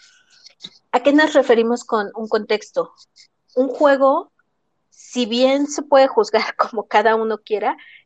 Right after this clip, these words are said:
creemos que lo más justo para un juego o pa-, para cualquier cosa es que se ju-, se juzgue o se analice en su contexto. Es decir, si yo quiero juzgar a un juego como malo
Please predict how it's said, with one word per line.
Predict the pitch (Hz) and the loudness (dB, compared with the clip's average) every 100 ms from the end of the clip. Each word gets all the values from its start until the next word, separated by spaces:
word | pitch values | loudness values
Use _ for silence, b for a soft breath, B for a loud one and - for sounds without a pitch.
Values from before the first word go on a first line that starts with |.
| _ | _
creemos | 226 226 254 254 | 0 2 0 -2
que | 247 226 | 0 0
lo | 214 220 | 0 -2
más | 226 262 - | 0 -2 -4
justo | - 294 - 254 | -10 -10 -6 -4
para | 233 214 | 0 -2
un | 220 | -2
juego | - 226 233 240 240 | -2 0 2 2 -2
o | - | -10
pa-, | - - - | -8 -10 -2
para | 180 - | -2 -2
cualquier | 208 - 226 220 | -8 -2 -4 -2
cosa | 226 254 | -8 -8
es | |
que | 254 - | -10 -10
se | 214 | -10
ju-, | - - _ | -16 -20 _
se | - - 202 196 196 190 190 208 _ _ _ _ _ _ | -14 -6 -4 -2 -2 -4 -6 -12 _ _ _ _ _ _
juzgue | - 302 320 - 226 | -6 -4 -2 2 4
o | 226 | 4
se | 220 202 | 0 -4
analice | 196 208 226 - 240 240 b b _ _ | -2 -4 -4 2 0 0 b b _ _
en | - 247 247 | 2 2 2
su | - 359 | -4 -8
contexto. | 196 196 208 202 - - - b b b _ _ - | -8 -6 -8 -8 -10 -14 -20 b b b _ _ 2
Es | 220 | 4
decir, | 220 220 226 202 - - _ _ | 4 2 -4 -2 -4 -8 _ _
si | _ - 240 214 | _ -12 -8 -6
yo | 269 269 285 294 294 - | 0 2 2 -2 -8 -4
quiero | 254 240 | 2 2
juzgar | 233 233 220 - 220 214 - | 2 -2 -4 0 0 0 -6
a | 208 | -10
un | 202 | -6
juego | 214 220 208 | 0 0 0
como | - 196 196 | -10 -12 -8
malo | 208 220 202 | -2 -2 -2